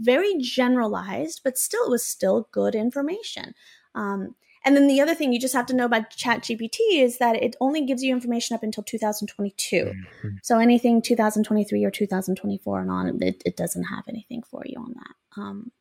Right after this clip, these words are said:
Speaker 1: and it can't, from what I understand, it can't, at least because I don't know how to use it, it can't use, it make, uh, graphs and diagrams. Um, I've tried to ask it to, and it just hasn't.
Speaker 2: I think it's just text-based stuff.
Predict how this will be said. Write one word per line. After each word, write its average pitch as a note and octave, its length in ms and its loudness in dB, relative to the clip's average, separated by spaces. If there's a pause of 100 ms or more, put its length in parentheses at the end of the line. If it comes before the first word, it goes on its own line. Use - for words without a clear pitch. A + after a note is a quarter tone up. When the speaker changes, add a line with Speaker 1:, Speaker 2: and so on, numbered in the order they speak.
(160)
Speaker 1:
and A#3+ 100 2
it - 120 -4
can't, F4+ 300 -4 (340)
from C#4 160 6
what E4+ 160 4
I G#4 180 2
understand, C#4 480 0
it - 140 -6
can't, D#4 300 -6 (880)
at B3 80 -2
least E4 260 2
because C#4 220 -2
I A3+ 80 4
don't A3 180 0
know G#3 80 0
how G3+ 120 -6
to F#3 60 -8
use F#3 260 -6
it, - 80 -10 (260)
it B3+ 120 4
can't - 280 -2
use, B3+ 380 0 (240)
it B3 120 0
make, B3 440 2
uh, G#3+ 240 -4 (100)
graphs A3+ 680 -4
and A3 140 0
diagrams. C4 920 -2 (480)
Um, G#3 400 -2
I've A#3+ 160 -2
tried C#4 240 -2
to - 160 -2
ask A3 300 -6
it - 140 -4
to, B3 220 0
and G#3+ 120 0
it - 100 -8
just - 200 -8
hasn't. G3 580 -8 (1200)
Speaker 2:
I C#3+ 100 0
think - 580 -2
it's - 280 0
just - 420 -2
text-based - 1040 0
stuff. - 640 0